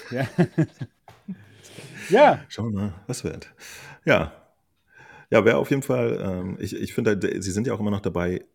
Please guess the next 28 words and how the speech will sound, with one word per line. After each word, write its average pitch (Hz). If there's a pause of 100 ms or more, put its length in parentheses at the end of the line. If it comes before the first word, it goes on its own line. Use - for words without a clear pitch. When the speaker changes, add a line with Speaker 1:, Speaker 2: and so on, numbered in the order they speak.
(120)
Speaker 2:
ihre 90
ganze 92
Infrastruktur, 87
ähm, 82
immer 82
weiter 80
auszubauen, 85
auch 95
Speaker 1:
Ja. 113
Speaker 2:
hier -
in 80
Europa 90
und 78
so. 92 (300)
Und 92
ich 92
glaube, 110
solange 98
sie, 98
äh, 90
aber 90
nicht 90
auf 82
dem 80
amerikanischen 80
Markt 80
sind, 127
äh, 92